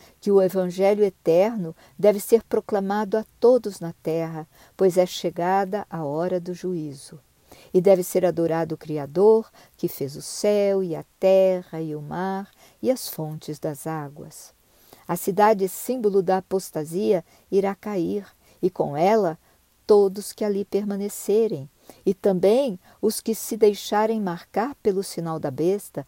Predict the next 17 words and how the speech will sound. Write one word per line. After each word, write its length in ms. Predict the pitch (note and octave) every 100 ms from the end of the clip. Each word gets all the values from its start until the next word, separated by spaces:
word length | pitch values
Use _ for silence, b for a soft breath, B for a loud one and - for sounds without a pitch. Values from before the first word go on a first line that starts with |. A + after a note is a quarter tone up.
| b _
na 160 | C#3+ C#3 _
testa 580 | D#3+ G3 A3+ - B3+ C4
ou 180 | G3+ F#3
na 140 | F3+
mão. 340 | F3+ G3 G3+ D#3 _ _ _ _ _ b b b -
As 200 | D3+ -
mensagens 580 | D3 D3 F#3 A3 A3+ A3
são 180 | G3 G3
claras. 600 | E3+ D#3 C#3+ C#3+ C#3+ - b b -
O 100 | E3
juízo 460 | F3+ F#3+ A3 G#3+
de 100 | E3+
Deus 420 | E3 E3+ G#3 A#3+
virá 440 | G3 F3 E3+ E3+ G3+
extinguir 560 | G#3 - F3+ F#3 A3
o 80 | G#3
mal 440 | E3 D3+ F#3 A#3